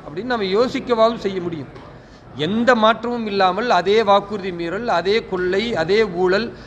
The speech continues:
அதே சர்வாதிகாரம், அதே சட்டம் ஒழுங்கு சீர்கேடு, அதே பாலியல் வன்முறை ஒவ்வொரு பள்ளிக்கூடங்களிலும், இதை அத்தனையும் தடுக்க முடியாத, கையாளாகாத திமுக அரசின் இன்னொரு பொறுப்பிற்கு அவரை அடையாளப்படுத்துகிறார்கள் என்றால்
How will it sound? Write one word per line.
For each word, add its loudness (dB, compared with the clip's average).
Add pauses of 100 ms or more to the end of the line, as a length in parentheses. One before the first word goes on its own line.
(140)
அதே 4
சர்வாதிகாரம், 2
அதே 2
சட்டம் -2
ஒழுங்கு 0
சீர்கேடு, 0 (460)
அதே 6
பாலியல் 4
வன்முறை 0
ஒவ்வொரு 2
பள்ளிக்கூடங்களிலும், -2
இதை -2
அத்தனையும் -2
தடுக்க 0
முடியாத, 2
கையாளாகாத 4
திமுக -6
அரசின் 0 (720)
இன்னொரு 4
பொறுப்பிற்கு -2
அவரை 4
அடையாளப்படுத்துகிறார்கள் 2
என்றால் -4